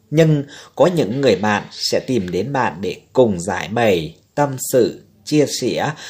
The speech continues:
Đây cũng là ngày để cho bạn tuổi Mão thức tỉnh lại cái bản năng chia giấu và tập cho mình cái sự hòa đồng đó bạn tuổi Mão nhé. Trong cái ngày mười hai tháng mười năm hai nghìn không trăm hai mươi này, đối với bạn tuổi Mão,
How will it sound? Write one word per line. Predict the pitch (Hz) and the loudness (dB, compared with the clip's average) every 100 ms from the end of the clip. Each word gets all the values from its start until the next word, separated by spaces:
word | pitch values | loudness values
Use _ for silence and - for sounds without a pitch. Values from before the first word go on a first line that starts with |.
| - - | -8 2
Đây | 143 | 4
cũng | 143 110 107 | 4 0 0
là | 123 101 | 0 0
ngày | 95 98 90 78 - | -2 -2 -2 -4 -8
để | 107 101 - | -4 -2 0
cho | 139 | 0
bạn | 120 87 | 0 -4
tuổi | 95 | -6
Mão | 101 104 85 104 135 - - | -6 -6 -6 -8 -10 -16 -8
thức | - 208 - | -4 -4 -2
tỉnh | 117 71 135 | -2 0 -2
lại | 113 | -2
cái | - 143 | -2 -2
bản | 131 85 113 | 0 -2 -4
năng | 135 135 131 - | -6 -6 -8 -10
chia | - 151 139 120 | -2 4 4 2
giấu | 117 107 135 233 - - | 0 2 2 0 -10 -2
và | 123 113 87 76 - - - - | 2 2 0 -4 -16 -20 -8 -2
tập | 120 - - | -2 -4 -6
cho | 139 | -4
mình | 127 107 80 - | -2 -4 -6 -8
cái | 120 | -6
sự | - - | -6 -6
hòa | - 120 113 92 90 | -10 -4 0 0 0
đồng | 101 95 82 | 2 2 -2
đó | 80 | -6
bạn | 120 107 | -6 -8
tuổi | 90 | -8
Mão | 87 104 92 76 90 | -8 -4 -4 -6 -8
nhé. | 127 156 175 - _ _ _ _ _ _ _ - - - - | -4 -4 -4 -8 _ _ _ _ _ _ _ -20 -20 -18 0
Trong | 165 160 | 2 2
cái | 170 | 0
ngày | 156 107 | 0 0
mười | 110 104 | 0 -2
hai | 120 147 147 | -2 -2 -2
tháng | - 127 160 | -2 -6 -2
mười | 160 104 | 2 2
năm | 95 135 | 0 -4
hai | 143 139 | -4 -2
nghìn | 127 95 | 0 -2
không | - 139 | -4 -8
trăm | 131 | -6
hai | 135 139 135 | -6 -6 -4
mươi | 135 135 | 2 2
này, | 123 113 87 | 4 2 2
đối | 82 113 | 0 0
với | 143 | 0
bạn | 156 104 | 0 0
tuổi | 101 | -2
Mão, | 107 101 73 85 120 | -4 -4 -6 -6 -6